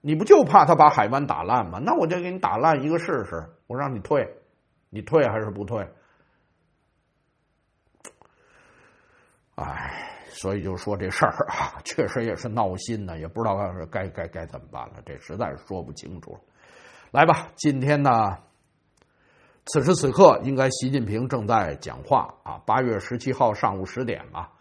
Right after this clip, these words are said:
在人民大会堂举行江泽民诞辰一百周年的大会。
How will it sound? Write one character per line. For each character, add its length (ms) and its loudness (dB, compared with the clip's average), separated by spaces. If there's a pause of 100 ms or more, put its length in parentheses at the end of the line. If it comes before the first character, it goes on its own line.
(200)
在 120 -10
人 160 -8
民 160 -8
大 160 0
会 120 -6
堂 380 -4 (100)
举 260 -12
行 380 -6 (640)
江 220 0
泽 140 4
民 340 -2
诞 280 0
辰 220 -6
一 140 -2
百 160 -8
周 160 -4
年 200 -4
的 120 -2
大 180 2
会。 240 0